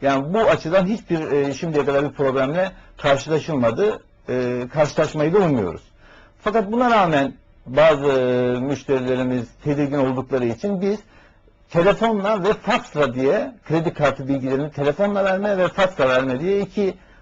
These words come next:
e, alt bölüm daha oluşturduk. E, insanlar giriyorlar, siparişlerini veriyorlar, hiçbir bilgi girmiyorlar. Bundan sonra isterlerse kredi kart bilgilerini faksla bize gönderiyorlar, biz tamamlıyoruz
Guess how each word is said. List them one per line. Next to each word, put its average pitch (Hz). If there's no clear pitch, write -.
e, 117
alt 196
bölüm 139
daha 160
oluşturduk. 113
E, 139
insanlar 190
giriyorlar, 151
siparişlerini 156
veriyorlar, 135
hiçbir 160
bilgi 135
girmiyorlar. 117
Bundan 214
sonra 202
isterlerse 196
kredi 202
kart 202
bilgilerini 175
faksla 185
bize 123
gönderiyorlar, 127
biz -
tamamlıyoruz 92